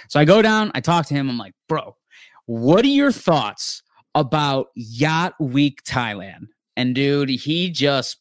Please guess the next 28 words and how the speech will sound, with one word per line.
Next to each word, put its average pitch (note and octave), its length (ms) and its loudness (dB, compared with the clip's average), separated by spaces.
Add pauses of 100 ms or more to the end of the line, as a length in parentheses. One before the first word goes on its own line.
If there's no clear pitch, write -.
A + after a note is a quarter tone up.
(280)
picks - 380 -2
me C3+ 180 6
apart. G2 640 -2
Literally D#3+ 560 2
is C3+ 120 -4
just C3 300 -8
like, G#2 320 -10 (320)
hor-, B3+ 520 4
like, F3 240 -2
"No A3+ 260 0
way, A3 240 2
I, G#3 180 0
no A3 220 2
way G#3+ 120 4
it's F#3+ 120 -2
gonna F#3+ 200 -2
work." F#3+ 400 -2
Like, E3 280 -2 (180)
the E3 80 4
logistics, F#3 880 0
the C3 240 -4
yada, E3 280 0
yada, C#3+ 260 0
yada. B2+ 300 0
Because B2 360 -8
at E3+ 200 -4
the C3+ 80 -8
time, F3 680 0